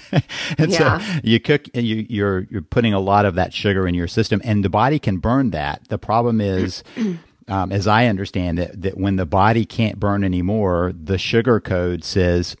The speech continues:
Speaker 1: "Store the rest of the calories in the body." And the way we store in the body is fat cells. Just stuff
Speaker 2: Right.
Speaker 1: 'em in.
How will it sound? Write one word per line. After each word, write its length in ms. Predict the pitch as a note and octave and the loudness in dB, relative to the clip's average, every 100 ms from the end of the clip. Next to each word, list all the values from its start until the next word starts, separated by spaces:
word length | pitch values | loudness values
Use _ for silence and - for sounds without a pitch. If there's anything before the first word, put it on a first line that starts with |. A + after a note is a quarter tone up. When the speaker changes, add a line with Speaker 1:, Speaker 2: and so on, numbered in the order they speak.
| - | -12
Speaker 1:
"Store 520 | - - A2 G#2+ G#2 | -10 -2 2 4 2
the 100 | F#2+ | 2
rest 360 | F#2 A2 - | 2 0 0
of 60 | F#2+ | -2
the 80 | F2+ | -2
calories 840 | - F2+ F2 E2+ D#2+ D#2+ E2 - - - | 0 0 0 -2 -6 -8 -8 -14 -20 -6
in 160 | G2 | -4
the 80 | E2+ | -2
body." 340 | E2 F#2+ F2+ D2 - | 0 0 0 -6 -14
And 160 | G2 E2+ | -6 -6
the 80 | E2+ | -2
way 160 | F#2 | -2
we 160 | F#2 F#2 | 0 -4
store 320 | - F#2+ F2+ | -4 -2 -2
in 80 | D#2 | -2
the 80 | D2 | 0
body 420 | F2+ F#2 E2 - | 2 4 2 0
is 460 | D#2+ D#2 D2 - - _ _ | -2 -4 -6 -12 -18 _ _
fat 380 | - A2 F2+ - | 0 2 2 -2
cells. 420 | - - - - _ _ | -8 -8 -12 -14 _ _
Just 280 | - - - _ _ | -14 -14 -16 _ _
stuff 160 | F#3 E3+ | 0 2
Speaker 2:
Right. 160 | F2 | 2
Speaker 1:
'em 100 | F2+ | 0
in. 160 | F2+ | -2